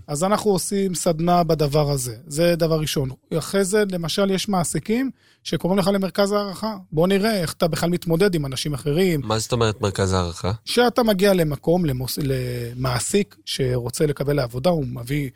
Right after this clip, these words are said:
Speaker 1: מה שנקרא קבוצה של אנשים שהתעניינו במקצוע, והם יושבים ועושים להם יום של מבחנים, ועושים להם יום של, אה, דינמיקה קבוצתית, רוצים לראות איך אתה משתלב בצוות, ואז איך בכלל אתה ניגש לזה? מה אתה אומר? מה אתה לא אומר?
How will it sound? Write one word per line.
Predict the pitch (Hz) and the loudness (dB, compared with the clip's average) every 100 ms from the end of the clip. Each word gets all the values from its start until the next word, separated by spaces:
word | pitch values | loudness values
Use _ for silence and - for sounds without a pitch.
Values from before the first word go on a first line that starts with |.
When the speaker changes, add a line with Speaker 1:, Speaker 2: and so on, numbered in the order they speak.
| _ _ _ - | _ _ _ -8
Speaker 1:
מה | 156 143 | 0 0
שנקרא | 165 143 165 | 0 -2 -2
קבוצה | - 147 - 226 | -2 -4 0 2
של | 220 | 2
אנשים | 175 156 185 | 2 0 -2
שהתעניינו | 160 151 143 135 135 | -2 -2 -2 -2 0
במקצוע, | 143 131 117 - 240 226 202 _ _ _ - | -2 -2 -6 -2 2 2 2 _ _ _ -2
והם | 247 269 220 | 2 2 2
יושבים | 160 - 190 208 160 | -2 -2 0 0 0
ועושים | 127 170 | -4 -4
להם | 147 139 | -4 -4
יום | 139 143 127 | -2 -2 -2
של | 151 | -2
מבחנים, | 165 - 208 208 175 170 170 156 | -2 0 2 4 2 0 -2 -6
ועושים | 131 - 147 | -8 -6 -2
להם | 147 147 | -2 0
יום | 147 151 | -2 -2
של, | - 156 151 151 | 0 0 2 2
אה, | 151 | 0
דינמיקה | 147 165 170 170 | 0 0 0 0
קבוצתית, | 160 185 180 208 220 202 180 - - _ | -2 -2 -2 0 2 2 2 -4 -20 _
רוצים | 139 - | -8 -4
לראות | 139 135 | -4 -4
איך | - | -4
אתה | - | -2
משתלב | 160 185 180 170 | 0 2 2 2
בצוות, | 202 - 208 190 180 - | -2 0 0 0 -6 -4
ואז | 160 - 135 120 - 160 | -4 -4 -8 -8 -6 -2
איך | 156 | -2
בכלל | - 196 | 0 0
אתה | 180 | 2
ניגש | 185 180 170 202 | 0 2 0 -2
לזה? | 147 120 | -4 -2
מה | 127 156 | 0 2
אתה | 185 | 2
אומר? | 170 170 131 | 2 0 -2
מה | 127 147 | -4 -4
אתה | - | 0
לא | 170 | 2
אומר? | 170 139 | 2 -2